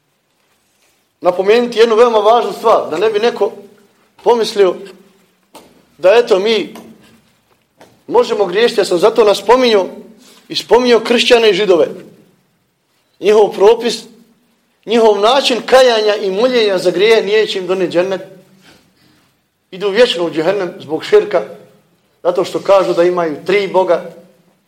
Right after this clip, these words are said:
zato što svjedoče da imaju tri Boga, zato što ne vjeruju u Allahova poslanika i tako dalje i tako dalje. Zbog širka njihovo kajanje ništa im neće donijeti. A pretjerana nada u Allahovu milost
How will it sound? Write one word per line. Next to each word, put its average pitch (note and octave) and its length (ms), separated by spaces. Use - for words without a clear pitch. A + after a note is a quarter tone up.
zato - 180
što F3 160
svjedoče A3+ 420
da F3+ 100
imaju F#3 280
tri F#3 200
Boga, E3 340
zato F3 180
što F3+ 160
ne G3+ 120
vjeruju G3 240
u F3+ 40
Allahova F3 460
poslanika E3+ 680
i D#3 100
tako E3+ 220
dalje D#3+ 180
i C#3 60
tako C3+ 220
dalje. A#2 180
Zbog G3+ 240
širka - 420
njihovo F3+ 280
kajanje F3 300
ništa F3 200
im D#3 80
neće C#3+ 220
donijeti. A2+ 340
A - 100
pretjerana C4 560
nada A#3 340
u G#3 60
Allahovu A3 460
milost G3 380